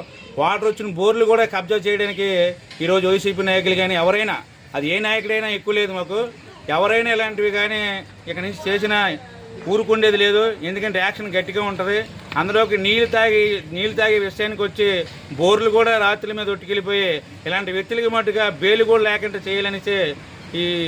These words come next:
ఈరోజు చెప్పడం జరుగుతుంది. వెంటనే దీన్ని ఎస్పీ గారి దృష్టికి కూడా తీసుకెళ్ళి, ఆ, చంద్రబాబు గారి దృష్టికి తీసుకెళ్ళి ఇలాంటి వ్యక్తుల్ని క్షమించేది లేదు.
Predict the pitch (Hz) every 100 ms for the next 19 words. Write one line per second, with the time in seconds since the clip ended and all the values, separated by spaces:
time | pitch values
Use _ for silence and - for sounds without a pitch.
0 | 160 165 190 196 185 180 185 202 190 196
1 | 196 208 185 175 208 208 165 147 - -
2 | 180 180 180 226 220 196 208 208 208 196
3 | 202 202 214 208 185 123 - - - 165
4 | 165 165 160 156 151 147 139 180 214 220
5 | 214 185 202 214 202 202 208 185 180 175
6 | 185 226 226 202 139 - - - 190 226
7 | 240 226 220 214 214